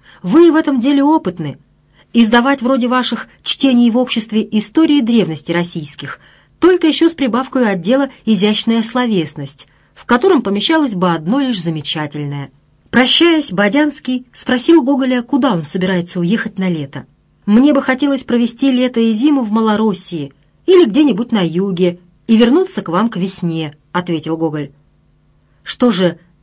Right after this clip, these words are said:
вам худо у нас зимой?" "И очень. Я зяб страшно,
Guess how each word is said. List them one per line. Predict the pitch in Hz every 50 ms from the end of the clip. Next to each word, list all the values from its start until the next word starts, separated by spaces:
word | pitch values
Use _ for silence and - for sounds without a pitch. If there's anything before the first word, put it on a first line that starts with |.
| _ _ _ _
вам | 196 180 208 262 262 262 254
худо | 247 - - 330 349 247 214
у | 185
нас | 165 165 156 139
зимой?" | 131 131 170 170 156 151 147 - _ _ _ _ _ _ _ _ _ _ _ _ _ _ _ _ _ _ _ -
"И | 214 208
очень. | 214 202 196 202 208 208 196 190 190 - - 175 151 147 - _ _ _ - - _
Я | - 175 190 254 262 247
зяб | 196 180 247 285 302 302 302
страшно, | - - - - - 226 240 285 294 294 262 - - - 180 156 139 135